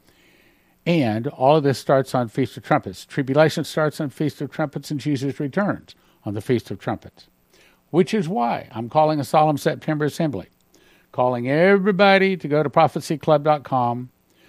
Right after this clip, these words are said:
from nine thirty in the morning till nine at night on September the twenty-fifth,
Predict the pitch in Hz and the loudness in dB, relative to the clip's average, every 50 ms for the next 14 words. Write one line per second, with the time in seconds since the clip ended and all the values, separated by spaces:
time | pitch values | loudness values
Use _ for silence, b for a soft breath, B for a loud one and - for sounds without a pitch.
0 | b b b b b b _ - - 127 120 113 - - - 110 107 110 120 127 | b b b b b b _ 0 2 2 2 0 -4 -10 -12 -8 -4 -2 0 2
1 | 143 160 170 - - 190 185 175 185 185 180 185 180 180 180 185 180 185 190 185 | 2 2 2 2 4 4 4 4 4 2 2 2 4 4 4 4 4 2 0 -2
2 | 175 _ _ - - 170 160 156 160 151 156 160 156 143 127 131 127 120 120 123 | -4 _ _ -8 -6 -4 -2 0 2 2 2 0 0 -2 -2 0 0 0 0 -2
3 | - - 123 117 107 - - - - 156 139 - _ - 180 180 180 196 190 180 | -6 -8 -10 -12 -12 -12 -10 -8 -8 -8 -8 -10 _ -12 -10 -10 -6 -6 -8 -8
4 | - - 196 196 208 190 - - 139 113 127 131 _ | -8 -8 -6 -6 -6 -6 -6 -6 -6 -6 -6 -8 _